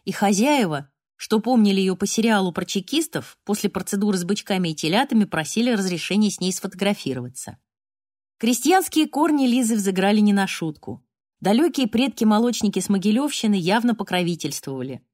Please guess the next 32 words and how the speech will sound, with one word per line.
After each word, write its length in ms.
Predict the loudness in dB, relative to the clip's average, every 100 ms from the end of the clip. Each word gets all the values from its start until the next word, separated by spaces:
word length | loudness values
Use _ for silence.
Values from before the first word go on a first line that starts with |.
| _ _ _
Хозяйственные 760 | 0 4 6 4 4 4 6 6
навыки 440 | 6 6 4 2
Лиза 320 | 2 2 0
схватывала 540 | 0 2 2 4 2 2
на 80 |
лету, 500 | 2 0 0 2 2 0
при 160 | 0 0
этом 200 | 2 0
прекрасно 600 | 0 0 2 2 0 -4
владела 380 | -2 -2 -4 -2
компьютером 720 | -2 0 0 0 -2 -8 -10 _ _ _ 0
и 100 | 4
могла, 360 | 4 4 4
если 340 | 4 2 2 2
надо, 280 | 2 2
не 140 | 0 2
выражаться 540 | 4 4 2 0 -2
сколько 320 | -4 -2 -2
угодно 360 | 0 0 2 2
долго, 380 | 2 2 0 0
не 100 | 2
напрягаясь. 760 | 2 0 -2 -4 -6 -10 -16 _ _ _ _ _ _
Через 460 | -2 0 2 2 2
год 300 | 2 2 2
Арсену 460 | 0 0 2 2
Гамлетычу 640 | 4 4 4 0 -2 -4 -2
пришлось 420 | -2 -2 -2 -4
уступить 440 | -2 -2 0 0
ей 100 | 2
место 340 | 2 2 0 -4
управляющего 680 | -2 -2 0 -2 -2 -4
фермой. 540 | -4 -6 -6 -8 -14